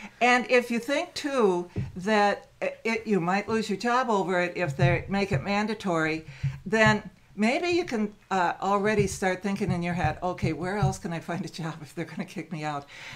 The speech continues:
Um, so you've gotta make a decision. Are you gonna say yes or no?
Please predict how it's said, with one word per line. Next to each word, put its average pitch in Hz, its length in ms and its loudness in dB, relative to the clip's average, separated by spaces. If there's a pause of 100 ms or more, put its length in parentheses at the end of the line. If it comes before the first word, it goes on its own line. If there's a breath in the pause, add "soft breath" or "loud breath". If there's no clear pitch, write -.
(140 loud breath)
Um, 196 400 4 (300 loud breath)
so 226 480 4
you've 233 160 0
gotta 254 260 4
make 285 240 2
a 269 60 0
decision. 208 600 0
Are 170 60 -2
you 170 60 -2
gonna 175 220 -2
say 170 200 -2
yes 175 320 -2
or 220 100 -4
no? 170 520 -2